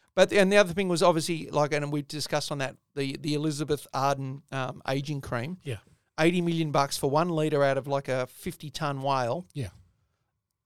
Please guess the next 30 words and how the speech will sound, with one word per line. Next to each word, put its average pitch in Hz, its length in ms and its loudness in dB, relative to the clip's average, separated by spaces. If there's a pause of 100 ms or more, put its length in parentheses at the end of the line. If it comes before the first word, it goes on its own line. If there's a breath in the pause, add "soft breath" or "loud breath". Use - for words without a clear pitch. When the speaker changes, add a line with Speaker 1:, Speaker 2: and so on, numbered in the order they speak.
(240)
Speaker 1:
It's 185 200 -4
not 240 100 4
gonna 196 120 4
last 180 220 6
you. - 80 -4
If 165 140 -2
that's 214 220 2
funding 214 720 -4
the 160 80 2
whole 180 320 2
project, 175 540 -4 (240)
the 160 120 0
maths 160 480 0
do 156 180 -2
not 147 220 0
add 135 180 2
up. 120 160 -2
Speaker 2:
Mm. 120 220 -10 (640)
Speaker 1:
Do 190 140 4
not 170 200 4
at 143 80 0
all. 143 160 2
They 165 180 2
need 196 200 -2
to 165 80 -8
start 151 300 2
drilling 156 260 0
for - 100 -2
unobtainium 151 720 -4 (240 soft breath)
or 151 340 6